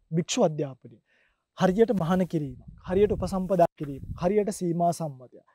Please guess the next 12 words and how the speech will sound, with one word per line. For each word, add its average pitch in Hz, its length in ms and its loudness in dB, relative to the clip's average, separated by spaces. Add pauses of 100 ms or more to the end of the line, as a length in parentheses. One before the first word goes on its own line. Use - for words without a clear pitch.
(300)
හරියට 190 320 4
විනය 170 340 0
කාරණාවක්. 143 640 -10 (100)
දැන් 185 340 2
ඉන්න 202 340 -2
මේ 190 220 -6 (680)
උපසම්ප-, 226 640 0
ඔබ 185 300 -4
මං, 170 260 -2
මං 160 220 -4
මේ 185 280 0 (1080)
කියන්නේ. 170 400 8